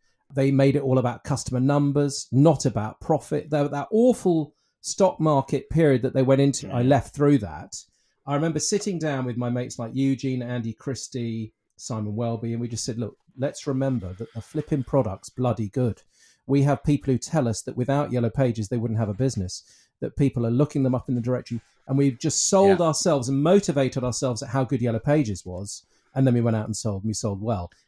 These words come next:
Speaker 1: even though we could not stand the, the management.
Speaker 2: So my second one is similar to that, because I think that's entirely true.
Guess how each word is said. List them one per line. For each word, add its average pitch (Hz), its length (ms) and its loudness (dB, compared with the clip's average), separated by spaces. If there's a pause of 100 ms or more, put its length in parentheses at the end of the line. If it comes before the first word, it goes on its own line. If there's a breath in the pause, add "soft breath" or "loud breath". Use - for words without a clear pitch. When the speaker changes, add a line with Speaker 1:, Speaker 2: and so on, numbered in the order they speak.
(120)
Speaker 1:
even 135 160 4
though 131 60 4
we 131 100 2
could 131 240 0
not 117 180 0
stand 107 480 -2
the, 107 360 -4
the 110 80 -6
management. 107 440 -4 (160 soft breath)
Speaker 2:
So 143 440 2
my 151 160 2
second 202 380 0
one 127 120 0
is 127 120 -2
similar 175 300 0
to - 140 -8
that, 85 320 -14 (580 soft breath)
because 120 560 -4 (240)
I 135 100 -4
think 156 200 -2
that's 131 280 -6
entirely 151 500 0
true. 107 420 -2